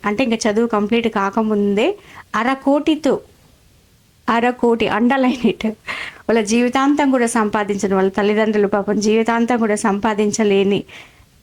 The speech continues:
ఆ, అమౌంట్ని, జీతాన్ని ఒక్క సంవత్సరం ప్యాకేజీతో వాళ్ళు ఇవాళ వాళ్ళు, ఆ, పుణికి పుచ్చుకొని తారలుగా ఎదుగుతున్నారు.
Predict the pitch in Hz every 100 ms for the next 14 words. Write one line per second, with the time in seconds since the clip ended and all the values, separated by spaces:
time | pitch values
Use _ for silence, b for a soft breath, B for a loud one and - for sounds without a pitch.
0 | - 226 233 226 185 196 - _ 175 214
1 | 220 - 214 269 269 240 202 247 370 202
2 | 170 226 233 233 196 196 285 311 - 240
3 | - 302 277 247 240 262 254 233 208 190
4 | 208 202 180 254 285 190 185 196 185 190
5 | 185 185 190 - B B B B - 214
6 | 233 208 202 277 320 320 269 240 247 240
7 | 196 214 330 359 b b _ _ _ -
8 | 208 254 277 269 262 185 185 180 185 165
9 | 202